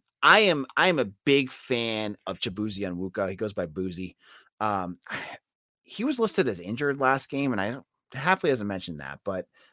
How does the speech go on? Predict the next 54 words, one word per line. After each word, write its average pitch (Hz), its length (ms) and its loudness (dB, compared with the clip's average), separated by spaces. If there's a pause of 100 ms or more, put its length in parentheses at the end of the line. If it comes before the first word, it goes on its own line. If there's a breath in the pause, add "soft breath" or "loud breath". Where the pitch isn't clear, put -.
(120)
uh, 101 140 0
he's 165 160 2
a 165 60 6
big 123 260 2
bowling 120 320 2
ball 117 240 6
of 101 80 0
a 90 60 -8
defensive 98 380 -6
tackle. 107 340 -2
He's, 90 100 -6
like, 71 160 -12
six - 420 -4
one, 104 360 -2
but, 87 180 -10
like, 80 160 -18
three 104 320 -12
twenty. 101 520 -6 (440 soft breath)
Um, 87 340 -6
he's 95 140 -10
a 90 60 -10
transfer 127 400 -2
from 95 140 -12
Buffalo. 107 440 2
He 101 280 -6 (140)
blew 147 180 4
his 143 120 6
A 135 100 6
C 123 200 2
L 117 120 6
out 107 200 4
last 104 340 0
year 113 80 2
and 101 80 -2
didn't 90 200 -4
play 110 220 0
at 110 60 2
all. 113 340 6 (420 loud breath)
Um, 101 400 0
well, 180 200 8
j-, 190 180 -2
he's 226 220 -2
just 339 180 0
a 151 240 10
f-, - 300 -8
a 123 80 2
fun 131 320 4
player, 113 560 4
I 98 100 -4
think, 120 220 -6
that's 101 160 -8
gonna 104 220 -4
really 104 260 0
dev-, 90 220 -12